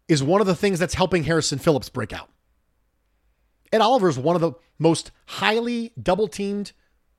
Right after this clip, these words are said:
defensive tackles in football. He's helping Harrison Phillips break out. And that's the next point. The next thing I want to talk about is symbiotic relationships.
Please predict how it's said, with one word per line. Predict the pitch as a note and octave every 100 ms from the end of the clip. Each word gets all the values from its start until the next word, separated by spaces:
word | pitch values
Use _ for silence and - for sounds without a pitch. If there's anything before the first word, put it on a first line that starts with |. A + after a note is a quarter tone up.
| _ _
defensive | F3 G3+ G3 D#3
tackles | F#3 E3+ F#3 E3
in | D#3+ C3+
football. | E3+ - F#2 - _ _ _ _ _ _ _ _ _ _ _ _ _ _ _ _ _ _ _ _ _ _ _
He's | - - G3+ C4
helping | C3+ F#3+ E3+ F3
Harrison | C3+ E3 D3+ - B2+
Phillips | - E3+ - - - - _ _ _ -
break | C3+ B2
out. | F#2+ _ _ _ _ _ _ _ _ _ _ _ _ - -
And | D#3
that's | G#3 C4
the | -
next | A#3 A3+ -
point. | F#3+ C#3 - _ _ _ _ - _ -
The | E3
next | D#3 A3 C#4
thing | - C#4
I | B3+
want | A#3+ A3+
to |
talk | G3
about | F3 F3+
is | C#3
symbiotic | - - A3 G#3+ F#3 E3+ E3
relationships. | D3+ C#3 B2 - A2 - - -